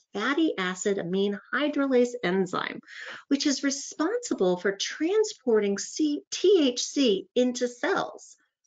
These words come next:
This enzyme is blocked by C B D, which may mean a decrease of T H C into our cells.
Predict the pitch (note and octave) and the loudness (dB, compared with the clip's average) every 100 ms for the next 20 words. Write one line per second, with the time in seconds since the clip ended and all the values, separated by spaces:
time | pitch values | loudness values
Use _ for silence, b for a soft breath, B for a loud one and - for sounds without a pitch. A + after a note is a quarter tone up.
0 | _ F3+ F3+ - F#3+ A3+ A#3+ F3+ G#3 A#3 | _ -4 -2 -2 0 0 0 0 0 0
1 | - - E3 E3+ A3+ - F3+ E3 - G3 | -2 -4 -2 -2 -4 -6 -2 -2 -2 -2
2 | F#3 F3 D#3+ A3+ G#3+ F3+ G3+ B B B | 0 -2 -2 2 4 4 2 B B B
3 | A#3+ A#3+ A3+ C#4 F#4 B3+ G3+ G#3 E3 D#3+ | -2 0 2 4 6 4 4 0 -4 -6
4 | - C#4 F#4+ - B3 A#3+ - G#3+ - - | 0 2 2 -2 -4 -4 -4 -8 -6 0
5 | G3+ G3+ - - F#3 F#3 G3+ G3 G3+ - | 2 2 0 0 0 2 2 2 0 -4
6 | F#3 F3+ - D#3 E3 - D3+ A2+ - | -2 0 0 -2 -4 -4 -4 -4 -6